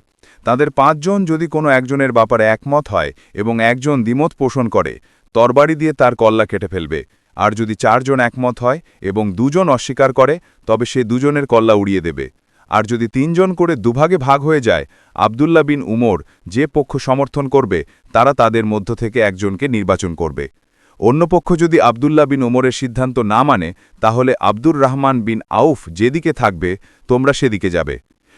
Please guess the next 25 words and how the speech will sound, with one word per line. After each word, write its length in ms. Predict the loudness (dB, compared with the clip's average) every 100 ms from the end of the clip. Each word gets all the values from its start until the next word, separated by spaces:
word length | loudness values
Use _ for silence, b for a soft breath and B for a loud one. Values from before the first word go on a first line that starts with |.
| -10
বিরোধীরা 480 | 0 4 6 6 4
যদি 220 | 2 0
জনগণের 460 | 0 0 2 0 -2
সিদ্ধান্ত 500 | -6 -8 -6 -4 -4
না 240 | -2 0
মানে, 300 | 0 0 -4 -14 _ _ 0
তাহলে 360 | 2 2 0
তাদেরকে 440 | 2 2 2 -2 -2
মানাতে 360 | 0 -2 0
বাধ্য 340 | 2 2 0 -4
করবে।" 340 | -4 -4 -8 -10 _ _ _ _ _ _
আটান্ন। 500 | 0 4 4 2 -6 _ _ _ _
হযরত 400 | 0 0 0 -2
উমরকে 440 | -2 0 0 0
দাফন 380 | 2 2 0 -2
করার 280 | 2 2 2
পর 320 | 2 2 0 -6 _ -4
মিকদাদ 520 | 0 0 4 4 4
বিন 220 | 0 -4
আসওয়াদ 540 | -2 -4 0 0 0 -4 _ -10
শুরার 300 | 0 2 4
সদস্যদের 640 | 2 0 0 0 0 2
মিসওয়ারা 560 | 0 0 2 4 4 2
ইবনুল 360 | -4 -2 -2
মাখরামা 600 | -2 -4 -2 -2 0 -2